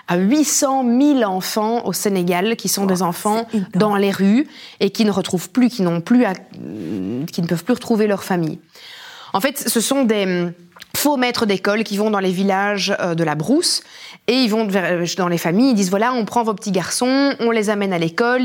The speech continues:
Speaker 1: ils vont apprendre à lire, à écrire, euh, c'est des écoles coraniques, on leur apprend le Coran et puis ils reviennent instruits dans le village quand ils sont un peu plus grands et comme ça, au moins, ah ben, ils pourront, euh, rapporter de l'argent quand ils seront adultes. »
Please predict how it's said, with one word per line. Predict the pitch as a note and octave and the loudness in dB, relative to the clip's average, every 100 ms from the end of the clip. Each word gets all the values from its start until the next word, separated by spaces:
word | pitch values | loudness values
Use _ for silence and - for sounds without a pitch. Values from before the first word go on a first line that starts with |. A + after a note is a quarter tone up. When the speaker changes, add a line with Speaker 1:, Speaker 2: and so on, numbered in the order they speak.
| A#3+ | -2
Speaker 1:
ils | G3 | -2
vont | F#3+ | -2
apprendre | F3 - F3 | -2 -2 -2
à | D#3 | 0
lire, | G3 A#3 A3 | 2 2 2
à | F#3 | 0
écrire, | D#3+ - A3 A3 A#3 G#3+ | -4 -2 0 2 2 2
euh, | E3 D#3+ - - - - | -2 -2 -10 -18 -16 -6
c'est | - | 0
des | E3+ E3 | 2 2
écoles | F3+ G#3 | 2 0
coraniques, | G3 F#3 D#3 F3+ B3 A#3+ | 0 -2 0 2 2 2
on | G3+ | 0
leur | F#3+ F3 | 0 -2
apprend | E3+ G3 | -2 -4
le | |
Coran | F#3 F3+ F#3+ B3+ | -2 -2 0 0
et | |
puis | A3 G#3 | -2 -2
ils | F#3 | -2
reviennent | F#3+ A3 | 0 0
instruits | F#3 F3 - A#3+ | 0 -2 0 0
dans | G#3 | 2
le | F3 | 0
village | F3+ G3 A#3 | 0 0 -2
quand | - F3+ | -4 -6
ils | |
sont | - G3+ | -2 -2
un | |
peu | F#3 E3+ | -2 -4
plus | D#3+ | -2
grands | D3+ G3 | 0 0
et | A#3+ | 0
comme | F3+ E3+ | 0 -4
ça, | F#3 F#3+ | -2 -2
au | |
moins, | E3 F#3 G#3+ A3+ - - - | -2 0 -2 -4 -14 -16 -6
ah | |
ben, | F#3 | -2
ils | F#3 | -2
pourront, | F3 F3 F3 G3+ G#3 | -2 -4 0 2 2
euh, | G3 E3+ D#3+ E3 E3 - | 2 0 -2 -6 -10 -6
rapporter | F3+ E3 - A3+ | -4 -4 -2 -2
de | F#3+ | -2
l'argent | D#3+ G3 G#3+ | 0 -2 0
quand | F#3 E3+ | -2 -4
ils | |
seront | E3+ G3 | -2 0
adultes. » | E3 D#3 C#3+ - | 0 -2 -6 -8